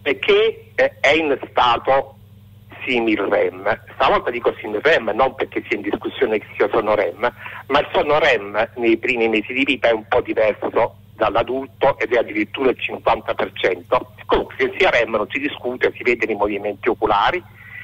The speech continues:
e si vedono tutta una serie di espressioni facciali, come se il neonato stesse interagendo nel suo mondo onirico, nei suoi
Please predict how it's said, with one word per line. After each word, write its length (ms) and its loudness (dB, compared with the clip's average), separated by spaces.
e 180 4
si 80 -4
vedono 300 4
tutta 340 -6
una 220 2
serie 480 2
di 260 -16
espressioni 880 0
facciali, 680 -2
come 360 2
se 60 2
il 140 0
neonato 760 2
stesse 420 0
interagendo 1120 0
nel 240 -2
suo 120 2
mondo 380 0
onirico, 680 -2
nei 200 -2
suoi 180 2